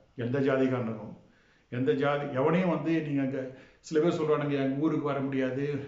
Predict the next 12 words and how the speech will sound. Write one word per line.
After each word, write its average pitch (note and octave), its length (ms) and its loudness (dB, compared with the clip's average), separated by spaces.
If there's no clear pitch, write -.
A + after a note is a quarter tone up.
நான் C3 160 -2
சொல்லி C3+ 280 -2
தான் C3+ 240 0
ஓட்டு C3+ 220 0
போடுவான்." B2 440 -4
இந்த A#2+ 120 -8
கதையெல்லாம் B2 300 -4
விடுங்கடா. A2+ 400 -6
அப்ப A2 240 -6
அந்த B2 160 0
காலத்திலே C3 300 0
சொன்னானுங்க, C3+ 400 0